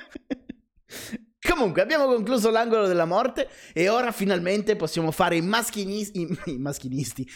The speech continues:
i maschilisti e le femministe, perché questa sera, visto che abbiamo parlato di Fabrizio Corona, voteremo insieme, faremo la bombi e la passi, o meglio ancora, il prendere o lasciare,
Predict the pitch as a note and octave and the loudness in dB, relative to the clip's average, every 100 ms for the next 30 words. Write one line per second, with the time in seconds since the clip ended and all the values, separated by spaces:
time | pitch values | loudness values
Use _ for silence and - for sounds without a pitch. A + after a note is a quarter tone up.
0 | - E3 F3 G#3 G#3 A3+ A3+ G3 A#3 A3+ | -8 -2 0 2 2 0 -2 -2 -2 -2
1 | G3+ D#3+ D#3+ - A#3 G#3+ E3 E3+ G3 - | -2 0 -2 0 0 0 -2 -2 -4 -6
2 | - A2 B2 C3 - - - - _ - | -10 -12 -12 -8 -6 -6 -8 -20 _ -2
3 | A#3 - - - D3 A#2 C3+ E3 - - | -2 0 -4 0 0 0 -4 -6 -14 -20
4 | - D3+ D#3 C#3 C#3+ C#3 C#3 C3 D#3+ D3+ | -8 -4 -2 -2 0 -2 -2 0 0 0
5 | C#3 C3 B2 - C#3+ D#3+ - G3+ F#3 D3 | -2 -2 -6 -6 -6 -6 -6 -4 0 0
6 | A2 D#3+ - - B2 G3+ A3+ A#3+ G#3 C3 | -2 -8 -12 -16 -2 -2 2 0 2 0
7 | A#2 A2 - E3 F3+ F3 - E3+ B2+ A#2+ | -2 -6 -8 -6 -6 -6 -4 -2 -2 -4
8 | G3 F3 C#3 C#3+ B2 B2 D3 D3+ B2+ B2+ | -8 -4 -4 -4 -6 -6 -6 -6 -6 -6
9 | C#3+ C3 - G#2+ G#2+ C#3+ F3 D3 B2+ C3 | -4 -6 -8 -12 -10 -6 -4 -4 -6 -6
10 | - D#3 G#2 G2+ - D3 C3+ B2+ A2+ - | -2 -2 -4 -14 -12 -8 -6 -6 -8 -6
11 | D3+ F#3 F3 C3+ C3 D#3 - - G#2+ G2+ | -2 0 -2 -4 -4 -4 -4 -6 -6 -8